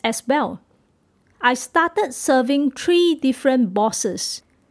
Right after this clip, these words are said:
and assisting them with their respective matters. In addition, I was sometimes assigned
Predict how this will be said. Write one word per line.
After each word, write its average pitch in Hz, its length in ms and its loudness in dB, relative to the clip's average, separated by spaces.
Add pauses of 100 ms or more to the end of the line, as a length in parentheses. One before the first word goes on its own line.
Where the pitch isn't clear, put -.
(120)
and 226 220 -2
assisting 330 640 -2
them 247 320 2
with 214 260 -2
their 285 320 2
respective 233 720 -4
matters. - 760 -6 (1040)
In 294 220 2
addition, 196 840 -2 (500)
I 233 80 4
was 233 160 2
sometimes 311 680 -2
assigned 240 760 -4